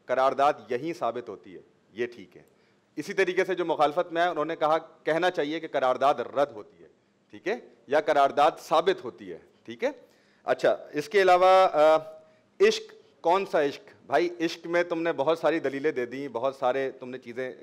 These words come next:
ग-, हमें गिनवा दिए, लेकिन इश्क को डिफाइन तो करो, कौन सा इश्क है? किस इश्क में जो है वो ये हुआ, किस इश्क में ये हुआ, किस इश्क में ये हुआ? हमें कौन से इश्क की ज़रूरत है?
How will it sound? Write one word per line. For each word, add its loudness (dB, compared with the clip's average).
ग-, -6
हमें -8
गिनवा -4
दिए, -10
लेकिन -6
इश्क 0
को -2
डिफाइन -8
तो -6
करो, -2
कौन -4
सा -4
इश्क -4
है? -8
किस -2
इश्क -2
में 0
जो 2
है 6
वो 2
ये -2
हुआ, 2
किस -2
इश्क -4
में -6
ये -6
हुआ, 0
किस -6
इश्क -14
में -10
ये -8
हुआ? -4
हमें 2
कौन 4
से 4
इश्क 0
की -6
ज़रूरत -2
है? -6